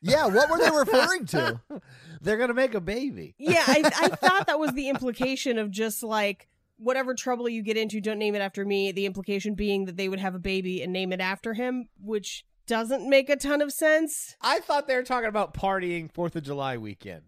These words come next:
Speaker 3: They are talking about partying fourth of July weekend 'cause it is fourth of July weekend.
Speaker 1: Yes.
Speaker 3: Frank then takes Freddy on a tour of the medical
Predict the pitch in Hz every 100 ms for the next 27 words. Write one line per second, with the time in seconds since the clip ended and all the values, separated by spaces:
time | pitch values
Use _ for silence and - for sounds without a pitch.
0 | - 262 294 269 285 277 240 214 202 190
1 | 202 190 180 175 180 175 175 175 170 165
2 | 160 165 175 196 190 - - 269 269 -
3 | - 226 214 220 196 196 185 180 175 175
4 | - 170 180 135 190 165 165 165 _ -
5 | - 311 339 320 294 269 240 - 208 196
6 | 214 214 196 - - - 269 254 240 -
7 | 208 196 185 202 190 190 190 196 196